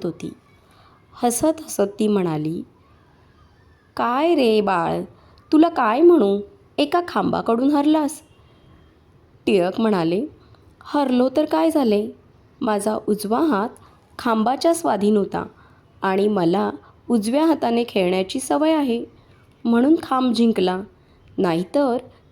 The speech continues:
मीच जिंकलो असतो." बघा हा, किती अपूर्व होता टिळकांचा न्याय. ज्या हाताने चांगल्या प्रकारे खेळू शकत होते,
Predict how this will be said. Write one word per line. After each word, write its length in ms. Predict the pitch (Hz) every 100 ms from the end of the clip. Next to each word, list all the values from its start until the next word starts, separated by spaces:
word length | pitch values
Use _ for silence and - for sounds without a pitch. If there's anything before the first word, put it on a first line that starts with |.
| -
मीच 300 | 320 349 349
जिंकलो 380 | 320 285 269 240
असतो." 420 | 226 - 202 202 - _ _ _ _ _ _ _ _ _ _ _ _ _ _ _ -
बघा 320 | 185 180 180
हा, 200 | 262 320 349 - - -
किती 240 | 294 330
अपूर्व 460 | 320 240 269 285 294
होता 320 | 302 294 294
टिळकांचा 600 | 294 269 247 226 226 233
न्याय. 240 | 214 180 165 - _ _ _ _ 196
ज्या 220 | 185 254 339
हाताने 500 | - 226 208 208 240 - - _ -
चांगल्या 360 | 240 185 175 208
प्रकारे 400 | 247 247 247 262
खेळू 240 | 262 254
शकत 340 | 254 262 254 254
होते, 440 | 262 262 262 269